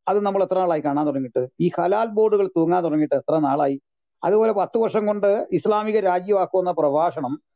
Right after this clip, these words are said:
നമ്മൾ ഇതിനു മുമ്പ് കേട്ടിട്ടുണ്ടോ? അങ്ങനെ ഏതെങ്കിലും ഒരു മുസ്ലിം നമ്മോട് പറഞ്ഞു കേട്ടിട്ടുണ്ടോ? ഇനി, ആ, ഈ popular front നേതൃത്വം കൊടുത്ത് ഇന്ത്യ ക്ര-, ഈ മുസ്ലിം രാജ്യമാക്കണമെന്ന, ആ, എം ഇ എസിന്റെ നേതാവ് അങ്ങനല്ലല്ലോ ചാനലുകൾ എന്നാ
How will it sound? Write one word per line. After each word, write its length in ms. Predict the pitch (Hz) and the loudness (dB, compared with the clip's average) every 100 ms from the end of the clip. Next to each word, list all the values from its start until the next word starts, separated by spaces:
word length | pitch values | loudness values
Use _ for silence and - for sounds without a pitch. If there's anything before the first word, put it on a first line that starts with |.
| - | -6
നമ്മൾ 160 | 156 202 | -2 2
ഇതിനു 140 | 202 | 0
മുമ്പ് 180 | 214 202 | 0 2
കേട്ടിട്ടുണ്ടോ? 480 | 196 190 156 98 - - | 2 0 -4 -6 -8 -4
അങ്ങനെ 200 | 220 208 | -2 0
ഏതെങ്കിലും 400 | 240 254 254 254 | 0 0 0 0
ഒരു 60 | |
മുസ്ലിം 340 | 233 190 220 202 | 0 0 0 2
നമ്മോട് 200 | 190 190 | 0 0
പറഞ്ഞു 240 | 170 170 | 0 0
കേട്ടിട്ടുണ്ടോ? 440 | 175 135 120 - _ _ _ - | -2 -2 -6 -12 _ _ _ -2
ഇനി, 400 | 156 233 226 220 _ _ - | 0 2 0 -4 _ _ -6
ആ, 40 | 180 170 156 151 147 | -2 0 0 0 0
ഈ 340 | 160 175 175 170 | 0 2 2 2
popular 480 | 165 190 233 269 254 | 2 0 2 0 0
front 280 | 240 226 | 0 -2
നേതൃത്വം 380 | 196 208 226 233 | 0 0 0 -2
കൊടുത്ത് 400 | 190 180 175 190 - _ _ - | 0 0 0 0 -2 _ _ -2
ഇന്ത്യ 320 | 180 208 247 | 0 2 0
ക്ര-, 220 | 185 180 | 0 0
ഈ 60 | 175 | 0
മുസ്ലിം 380 | 165 147 233 247 | 0 0 2 2
രാജ്യമാക്കണമെന്ന, 840 | 226 220 202 196 190 185 185 175 - _ - | 2 0 0 0 0 0 0 -2 -6 _ -6
ആ, 120 | 175 | 0
എം 320 | 175 170 185 | 2 2 2
ഇ 60 | 226 | 0
എസിന്റെ 240 | 240 226 | 0 -2
നേതാവ് 580 | 220 185 202 196 180 185 165 | 0 2 2 2 2 0 0
അങ്ങനല്ലല്ലോ 540 | 185 226 208 226 196 | -4 -4 -2 0 0
ചാനലുകൾ 640 | - 170 185 226 233 214 | 0 0 0 0 2 2
എന്നാ 160 | 180 | 2